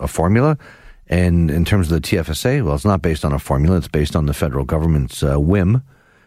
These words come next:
as to how much they're gonna let you put in your T F S A every year.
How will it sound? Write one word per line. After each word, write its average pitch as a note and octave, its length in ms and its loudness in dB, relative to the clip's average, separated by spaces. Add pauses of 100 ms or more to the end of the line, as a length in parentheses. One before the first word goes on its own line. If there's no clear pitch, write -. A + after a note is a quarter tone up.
(120)
as D#2+ 140 -2
to - 100 0
how E2+ 100 4
much E2 220 0
they're E2+ 100 0
gonna D#2 120 2
let D#2 180 -2
you D#2 60 0
put F2 140 0
in D#2+ 100 2
your C#2+ 120 0
T - 180 -2
F C#2+ 120 -6
S D#2+ 140 -4
A F#2 180 0
every D2+ 220 0
year. F#2 220 2